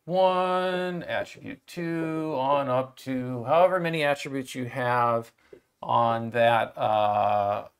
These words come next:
table, okay? Uh, what you're basically doing here is saying that these attributes taken together are forming a superkey.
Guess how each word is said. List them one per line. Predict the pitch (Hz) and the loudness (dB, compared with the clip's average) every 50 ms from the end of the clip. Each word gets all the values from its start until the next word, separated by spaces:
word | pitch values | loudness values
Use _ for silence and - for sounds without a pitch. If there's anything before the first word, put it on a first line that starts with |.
| _ _ _ _ _ - | _ _ _ _ _ -12
table, | - 143 123 117 117 104 98 90 90 _ _ _ _ _ _ _ - - - | -8 -4 -2 -2 -2 -2 -4 -10 -12 _ _ _ _ _ _ _ -20 -20 -14
okay? | 117 107 104 104 - 127 117 117 117 113 - - - - _ _ _ _ _ - | -12 -12 -12 -8 -2 -2 0 0 0 -4 -6 -16 -20 -20 _ _ _ _ _ -8
Uh, | 226 233 143 139 131 131 127 127 127 127 131 135 139 _ _ _ | -2 2 4 4 6 6 6 6 6 4 0 -4 -8 _ _ _
what | _ - 226 185 190 190 - | _ -2 4 4 4 6 4
you're | 214 175 | -2 2
basically | - 226 254 262 240 233 214 196 190 175 | 4 4 4 4 0 -2 -2 -2 -2 0
doing | - 165 170 160 156 147 143 | 0 0 0 0 0 -2 -4
here | 143 - - 226 233 226 180 143 131 127 135 131 _ _ _ _ _ | -6 -6 -6 0 4 6 8 8 8 6 4 2 _ _ _ _ _
is | - 147 156 156 151 147 - | -2 0 0 0 0 -2 -6
saying | - - - - - 170 170 170 165 156 151 151 151 151 156 160 147 143 139 131 131 | -10 -12 -8 0 2 2 4 4 2 0 -2 -2 -2 -4 -6 -8 -10 -12 -16 -12 -2
that | 131 135 135 139 139 143 135 - _ _ - | 4 4 6 6 6 2 0 -4 _ _ -14
these | 190 156 180 196 208 190 165 - _ - | -8 -6 -6 -6 -6 -8 -10 -12 _ -8
attributes | 147 151 175 190 185 - - 190 180 175 139 127 127 135 131 - - | -4 -2 -2 -2 -4 -4 -6 -8 -6 -6 -4 -4 -4 -4 -6 -10 -14
taken | - - 156 151 156 - 202 196 | -8 -4 -2 -2 -2 -4 -8 -8
together | 220 220 175 - 139 127 123 113 117 117 113 117 - - - _ _ _ _ - - - _ _ _ _ - | -6 -6 -2 2 4 4 6 6 6 4 4 4 2 -2 -12 _ _ _ _ -18 -18 -18 _ _ _ _ -8
are | - - 131 131 131 127 127 131 131 131 131 | -4 -2 2 4 6 6 8 8 8 6 4
forming | 131 - - 165 160 160 160 160 156 156 156 156 | 2 2 2 2 4 4 4 2 2 0 0 -2
a | 139 147 139 135 139 139 135 131 127 | -2 0 0 2 4 4 4 4 2
superkey. | 127 - 185 175 180 151 135 - 101 101 101 104 | 0 -2 -8 -6 -6 -6 -8 -8 -10 -10 -10 -12